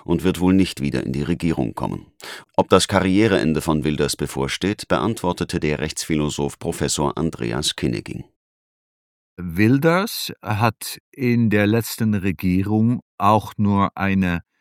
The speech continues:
Speaker 2: Minderheitsposition gehabt. Und wir hatten eine Koalition mit zum größten Teil Parteien, die nicht Immigration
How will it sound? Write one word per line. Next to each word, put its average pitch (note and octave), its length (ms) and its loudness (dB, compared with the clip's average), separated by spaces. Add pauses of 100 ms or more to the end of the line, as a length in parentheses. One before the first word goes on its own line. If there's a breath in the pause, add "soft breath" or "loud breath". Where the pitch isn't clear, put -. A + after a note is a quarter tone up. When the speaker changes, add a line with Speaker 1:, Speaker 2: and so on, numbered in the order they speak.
(260)
Speaker 2:
Minderheitsposition F2+ 1300 2
gehabt. - 640 -8 (320)
Und G#2+ 500 4
wir G2+ 220 -2
hatten B2+ 220 -2
eine G#2 180 0
Koalition D3 840 2
mit C3 360 -2 (180)
zum G#2+ 200 2
größten A#2+ 400 2
Teil G#2 360 4
Parteien, A2 840 2
die G2+ 400 2 (600)
nicht A2+ 680 0
Immigration G2 1300 4